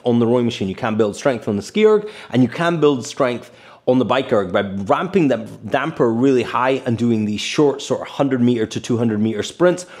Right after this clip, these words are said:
will build strength and muscle volume and really boost your V O two max and your ability to use oxygen and that sort of oxygen carbon <laughs> dioxide exchange that improves your fitness. But having strength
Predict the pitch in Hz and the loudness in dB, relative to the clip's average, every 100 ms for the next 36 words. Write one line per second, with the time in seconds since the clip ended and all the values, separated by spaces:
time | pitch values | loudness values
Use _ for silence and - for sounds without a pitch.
0 | - 107 101 123 165 175 127 139 135 104 | -20 -14 -2 4 4 2 4 4 4 0
1 | - - - - 147 139 113 110 131 - | -12 -18 -10 -2 -2 0 0 2 2 2
2 | 120 117 123 123 117 123 98 92 123 123 | 2 4 4 4 2 0 -4 2 2 4
3 | 101 117 117 - - 110 98 113 101 - | 2 0 0 -2 0 0 2 0 0 -2
4 | 104 104 101 110 101 98 113 107 107 101 | -2 -2 -4 -4 -2 2 2 2 0 -4
5 | - 104 98 98 104 90 - 104 - 92 | 0 0 0 -4 -4 -4 -4 -6 -6 -2
6 | 107 95 - - - - - 107 101 85 | 0 0 -4 -16 -20 -16 -4 -2 -2 -4
7 | - 110 98 - - _ _ _ _ _ | 0 0 0 -8 -20 _ _ _ _ _
8 | _ _ 135 127 - 110 113 127 113 92 | _ _ -4 -2 -4 0 0 0 -2 -4
9 | - 127 123 - 117 104 - - - - | -2 0 0 0 -2 -2 -10 -20 -18 -6
10 | 120 - - 127 120 - 113 110 117 113 | -6 -4 0 2 2 -2 -2 -2 -2 -2
11 | 139 127 107 95 - 110 113 117 113 214 | 2 2 0 -8 -14 -2 2 2 2 0
12 | 151 110 85 - - - _ - - - | 2 -2 -2 -14 -20 -20 _ -6 -6 -4
13 | - 190 214 196 - 160 165 - - | -2 2 2 2 0 0 0 -4 -16